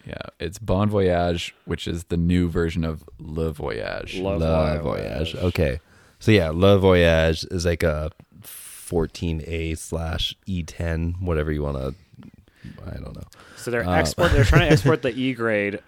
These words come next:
Speaker 2: off the island, right, onto the continent. Is what they're
Speaker 3: They've been
Speaker 2: trying
Speaker 3: trying to
Speaker 2: to
Speaker 3: do this for a while.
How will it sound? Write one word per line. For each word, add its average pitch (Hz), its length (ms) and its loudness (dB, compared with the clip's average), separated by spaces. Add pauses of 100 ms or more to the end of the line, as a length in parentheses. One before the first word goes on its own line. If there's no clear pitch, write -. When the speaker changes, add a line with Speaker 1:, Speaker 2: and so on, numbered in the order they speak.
(120)
Speaker 2:
off 113 280 0
the 120 280 -2
island, 90 560 -8
right, 90 200 -8
onto 98 280 -12
the 98 100 -12
continent. 85 720 -6
Is - 80 -14 (100)
what 143 120 4
they're 127 120 4
Speaker 3:
They've 131 160 6
been 135 120 4
Speaker 2:
trying - 80 0
Speaker 3:
trying 95 260 4
to 87 40 0
Speaker 2:
to 80 60 0
Speaker 3:
do 85 80 2
this 78 160 0
for 78 180 -2
a 73 60 0
while. 67 420 -6